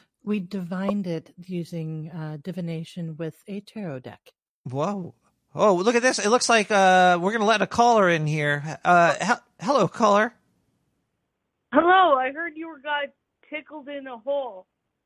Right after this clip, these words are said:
Speaker 2: I did get, uh, quite tickled in a hole. It was, uh, it was a dark room. It was sweaty. There was, uh, oh, any-, anyway, how are you doing tonight, caller?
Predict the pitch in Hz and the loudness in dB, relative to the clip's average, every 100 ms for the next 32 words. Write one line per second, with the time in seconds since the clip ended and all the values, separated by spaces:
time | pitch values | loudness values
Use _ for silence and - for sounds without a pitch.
0 | - 147 175 208 247 214 196 170 165 165 | -2 -2 2 0 0 0 0 4 6 6
1 | 160 160 - 180 214 240 - 226 220 214 | 4 2 -4 0 0 0 -6 -6 -2 -4
2 | 208 185 185 180 175 180 165 - - 208 | -4 -8 -6 -6 -6 -10 -10 -12 -6 -2
3 | 202 180 147 135 151 160 165 160 - - | 0 0 -2 -4 -6 -4 -4 -4 -8 -12
4 | 143 143 127 _ _ _ _ _ _ 165 | -12 -12 -14 _ _ _ _ _ _ -6
5 | 160 196 247 196 226 226 226 190 _ _ | -2 2 2 2 -2 0 -2 -4 _ _
6 | _ _ - 160 - - 220 214 214 196 | _ _ -10 -8 -6 0 0 0 -2 -8
7 | 147 175 175 180 143 143 147 202 165 _ | -6 -4 -4 -6 -10 -6 -6 -6 -14 _
8 | _ 156 _ _ _ _ _ _ _ _ | _ -20 _ _ _ _ _ _ _ _
9 | _ - 175 226 247 220 277 185 156 214 | _ -8 -2 -2 -2 -2 0 0 0 2
10 | 285 294 254 269 196 - 151 - 131 113 | 2 2 -2 -4 -6 -6 -8 -6 -8 -8
11 | 101 | -10